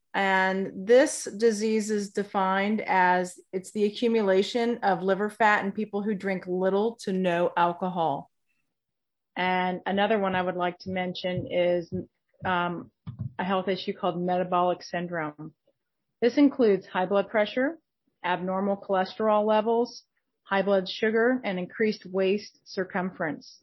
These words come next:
And it's linked to a higher risk of heart disease. So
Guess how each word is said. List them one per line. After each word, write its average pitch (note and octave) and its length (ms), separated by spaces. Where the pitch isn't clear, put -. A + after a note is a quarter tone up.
And F3+ 140
it's E3+ 220
linked F#3+ 380
to F3+ 360
a F3 80
higher F#3 380
risk F3+ 300
of E3+ 100
heart F3 340
disease. D3+ 680
So F3 720